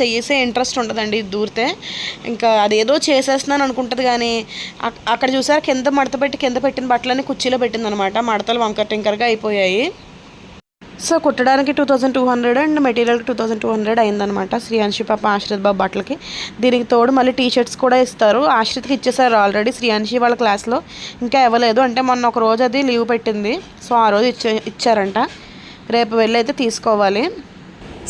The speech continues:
So ఇంకా నేనైతే బట్టలు మెల్లగా మడత పెడుతూ కొన్ని కొన్ని అయితే ఇలా బీరువాలోకి అయితే సర్దేస్తున్నానండి.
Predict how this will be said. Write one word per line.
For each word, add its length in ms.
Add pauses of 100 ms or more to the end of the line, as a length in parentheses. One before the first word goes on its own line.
(100)
So 120 (100)
ఇంకా 160
నేనైతే 420
బట్టలు 380
మెల్లగా 360
మడత 340
పెడుతూ 300
కొన్ని 240
కొన్ని 260
అయితే 160
ఇలా 100
బీరువాలోకి 540
అయితే 160
సర్దేస్తున్నానండి. 920